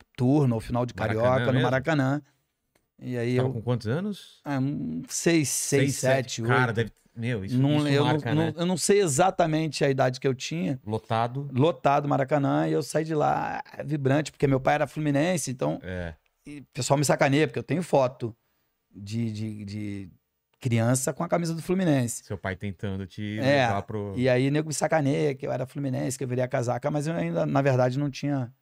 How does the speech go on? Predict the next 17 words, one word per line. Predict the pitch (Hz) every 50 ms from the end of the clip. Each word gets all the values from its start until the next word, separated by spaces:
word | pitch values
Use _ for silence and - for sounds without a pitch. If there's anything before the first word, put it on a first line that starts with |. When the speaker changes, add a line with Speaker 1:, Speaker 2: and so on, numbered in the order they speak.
| _ _ _ _ _ _ _ _ _ _
Speaker 2:
Decidido. | - 92 87 - - 87 85 101
Speaker 1:
decidido | 120 135 131 131 - 143 127 113 117 127 127 127
ali | 120 120 120 127
o | 123
que | - -
eu | 127
seria, | 120 - - 156 139 151 170 175
mas | 170 165 - - -
eu | 185 156
lembro | 165 190 202 190
que | - -
foi | - 202 185
exatamente | 180 165 143 160 180 190 - 185 175 165 160 143 - - 151 135 131 - _ _ _ _ _ _ _ _ _ -
nesse | 127 127 143 143 131 - 139
jogo, | 127 139 147 147 135
nessa | 135 139 - -
final, | 131 - - 143 127 127 127 131 143 - - _